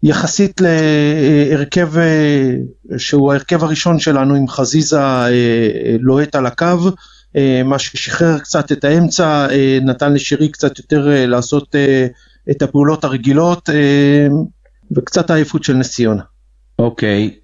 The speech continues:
Speaker 2: ובמחצית הראשונה, מה לדעתך לא עבד? בכל זאת החזקנו בכדור שבעים ושישה אחוז מהזמן, בדיוק כמו במחצית הראשונה, ובמחצית הראשונה לא כל כך הגענו להזדמנויות. מה לדעתך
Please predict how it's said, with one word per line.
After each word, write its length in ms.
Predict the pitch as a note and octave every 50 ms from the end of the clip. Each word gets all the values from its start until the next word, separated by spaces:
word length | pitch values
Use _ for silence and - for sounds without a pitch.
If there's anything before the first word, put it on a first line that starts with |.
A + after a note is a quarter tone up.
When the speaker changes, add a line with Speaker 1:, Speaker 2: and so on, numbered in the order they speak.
| -
Speaker 2:
ובמחצית 1200 | A#2 G2+ G2+ G#2+ G#2 G#2 G#2 G#2 G#2 G#2 G2+ G2+ F#2+ G#2+ A2 A2 G#2 - A#2+ - - D3 C3+ F3
הראשונה, 480 | D3 C3 B2 - - A#2 A2 A#2+ A#2+
מה 160 | A#2 A2+ A#2 A#2+
לדעתך 520 | B2 B2 A2+ A#2+ A2+ G#2+ - - - A2+ A2
לא 200 | G#2+ G#2+ A2 G#2
עבד? 280 | G2 F2+ G2+ F#2+ F#2 F2+ F2
בכל 300 | G2 G2+ - C3 C3+ C3+
זאת 180 | C3 C3 - B2
החזקנו 640 | G2+ - G#2 B2 B2+ B2+ - - C3 B2 A#2 G#2+
בכדור 580 | A2+ G#2+ - A#2 G#2+ G#2+ C3 B2+ B2 A2+ G#2+ G2 - -
שבעים 360 | - - C#3 B2+ C3+ C#3+ C3+ B2
ושישה 400 | B2 - B2 A2 - A#2+ A2+ G#2
אחוז 340 | - - A#2+ A2+ G#2 G#2
מהזמן, 540 | A2 A2 G#2 G2 F#2+ F#2 G#2 G#2 G2 G2+ G#2+ A2+ - - _ -
בדיוק 320 | - A#2+ A#2 A2+ C#3+ C#3 -
כמו 160 | C#3 C3 B2+
במחצית 600 | A2+ A#2+ A2+ A2 - - G#2+ - - A#2 A2+ -
הראשונה, 640 | A#2 A2 G#2+ G2+ - - G#2+ G2+ G2+ G#2+ A#2+ D3 F3+ A3+ - - - - - - - _ _ _ -
ובמחצית 1080 | - G#2 A2+ A#2 A#2 A#2 A2+ A2+ A2+ G#2+ G2+ A2+ A2+ A#2 - B2+ B2 - D3+ D3+ D3
הראשונה 420 | D#3+ D3+ D#3+ C#3 - E3+ F3 F#3 E3+
לא 160 | D#3 D#3 E3
כל 180 | D#3+ - D#3+ C#3
כך 160 | - D#3+ A2 C#3
הגענו 340 | B2+ A#2 B2 B2 A#2+ B2
להזדמנויות. 760 | A#2 A2+ A2+ G#2+ G2 G2+ A2 G#2+ G#2 G2+ G2 F#2+ F2 D#2+ D#2 - - - _ _ _ _ _ _ _ - -
מה 100 | B2 C3+
לדעתך 440 | C#3 C#3+ B2+ C3 B2 A#2 - - B2+